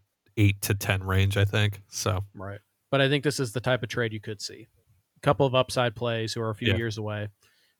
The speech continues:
Speaker 2: for
Speaker 1: Mm-hmm.
Speaker 2: just a, a boring but established and good major leaguer. I think you could see a trade like this happen this winter.
Speaker 1: Yeah. Also, Phillips is very Tampa Bay-y.
Speaker 2: Yeah.
Speaker 1: And I believe they were,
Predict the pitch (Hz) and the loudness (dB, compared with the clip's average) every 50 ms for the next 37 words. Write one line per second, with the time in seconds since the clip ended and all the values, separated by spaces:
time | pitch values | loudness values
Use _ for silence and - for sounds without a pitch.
0 | _ - - 120 110 110 107 107 107 - - 120 107 104 110 - 123 120 113 110 | _ -4 -2 0 0 0 0 -2 -4 -6 -4 -2 0 2 2 2 0 0 0 -2
1 | 107 110 - - 131 120 107 - - 131 127 131 131 127 127 123 120 113 120 113 | -4 -6 -4 -2 -2 -2 -2 0 0 2 4 4 2 2 0 -2 -4 -6 -4 -4
2 | 117 - - - 117 117 117 117 113 117 113 107 - - _ _ _ _ _ - | -4 -6 -4 -2 0 0 0 0 0 -2 -4 -4 -4 -6 _ _ _ _ _ -10
3 | 131 120 110 107 98 - 117 110 107 101 101 104 104 98 - 95 95 92 95 - | -8 -8 -8 -8 -6 -2 -2 -2 -2 -4 -4 -6 -8 -8 -8 -10 -12 -14 -12 -12
4 | 101 107 - _ - - 123 127 127 110 117 110 117 104 - 113 104 104 - 101 | -12 -14 -12 _ -2 0 2 2 2 0 -2 -2 -2 -2 -4 -6 -6 -6 -6 -6
5 | 101 101 - 98 95 - 101 110 - - 107 104 104 - 110 117 - _ _ _ | -8 -6 -8 -10 -10 -10 -10 -10 -8 -6 -6 -6 -6 -8 -12 -14 -16 _ _ _
6 | _ _ _ _ _ _ _ _ - 131 113 - - 113 104 98 92 87 90 101 | _ _ _ _ _ _ _ _ -8 -8 -6 -6 -6 -4 0 2 2 2 0 -4
7 | 101 _ _ _ _ _ _ _ _ _ _ _ _ _ - 127 127 117 - 143 | -8 _ _ _ _ _ _ _ _ _ _ _ _ _ 2 2 4 4 4 2
8 | 107 - 123 117 110 101 - - 107 101 95 101 95 92 90 98 - - - 104 | 4 4 4 6 4 4 4 4 4 6 6 6 4 4 2 -2 -2 -2 2 2
9 | 98 95 - 98 92 92 - 95 92 92 90 - - 101 95 92 92 98 - _ | 4 4 2 0 -4 -2 0 0 0 0 -2 -6 -4 -2 -2 -2 -2 -4 -8 _
10 | _ _ _ _ _ _ _ _ _ _ _ _ _ - 120 101 - - _ _ | _ _ _ _ _ _ _ _ _ _ _ _ _ -10 -10 -10 -10 -14 _ _
11 | _ - - - _ _ _ _ _ _ _ _ _ _ _ - 110 107 107 107 | _ -20 -20 -20 _ _ _ _ _ _ _ _ _ _ _ 0 2 4 4 6
12 | 139 185 214 214 208 160 127 113 110 107 | 8 8 6 6 6 6 6 6 6 4